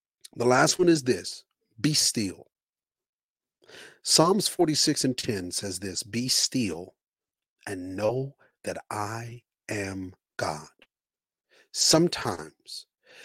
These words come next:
there are certain situations that you go through before you try to go and fix it, before you try to go and sh-,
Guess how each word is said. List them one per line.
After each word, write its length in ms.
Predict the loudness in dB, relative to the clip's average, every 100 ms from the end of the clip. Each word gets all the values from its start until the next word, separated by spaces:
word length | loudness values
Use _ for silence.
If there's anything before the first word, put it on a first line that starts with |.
| -10
there 220 | -2 -2
are 40 | 0
certain 440 | 2 2 2 0
situations 840 | 2 2 2 0 0 0 0 0
that 280 | -2 -4 -4
you 100 | -2
go 220 | 2 0
through 380 | 0 -6 -6 -6 _ _ _ _ _ _ _ _ _ _ _ _ _ _ _ -4
before 380 | -2 6 10 10
you 160 | 10
try 280 | 2 8 8
to 80 | 10
go 200 | 8 8
and 140 | 6
fix 420 | 4 2 4 4 2
it, 160 | 0
before 340 | -4 4 8 8
you 120 | 8
try 260 | 4 6 6
to 80 |
go 220 | 6 4 4
and 120 |
sh-, 120 | 2